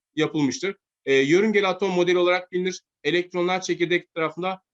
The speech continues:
belirli uzaklıkta, bakın rastgele değil, e, Rutherford'a bir gönderme var burada. Belirli enerjiye sahip yörünge, katman, kabuk, enerji düzeyi, enerji seviyesi adı adılan, e, enerji katmanlarında dolanır demiştir. Enerji katmanlarının enerjisi çekirdekten uzaklaştıkça artar.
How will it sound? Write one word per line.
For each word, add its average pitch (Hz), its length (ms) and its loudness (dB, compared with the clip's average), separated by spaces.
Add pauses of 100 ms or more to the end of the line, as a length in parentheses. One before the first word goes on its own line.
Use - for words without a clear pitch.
belirli 156 460 2
uzaklıkta, 147 720 -6
bakın 123 200 -10
rastgele 135 480 -2
değil, 123 200 -2 (220)
e, 120 140 -4
Rutherford'a 139 560 -4
bir 156 80 2
gönderme 135 480 0
var 110 200 -4
burada. 165 280 -8 (240)
Belirli 165 340 0
enerjiye 170 500 0
sahip 170 340 -2
yörünge, 143 580 0 (180)
katman, 143 540 -2
kabuk, 139 360 -4
enerji 147 440 -2
düzeyi, 147 160 0
enerji 151 340 -2
seviyesi 135 300 -4
adı 117 60 -10
adılan, 160 280 -4 (280)
e, 131 80 0
enerji 160 520 0
katmanlarında 143 720 -4
dolanır 139 360 2
demiştir. 110 380 -8 (320)
Enerji 175 360 0
katmanlarının 170 500 -2
enerjisi 160 440 -2
çekirdekten 165 480 -4
uzaklaştıkça 156 520 -6
artar. - 240 -8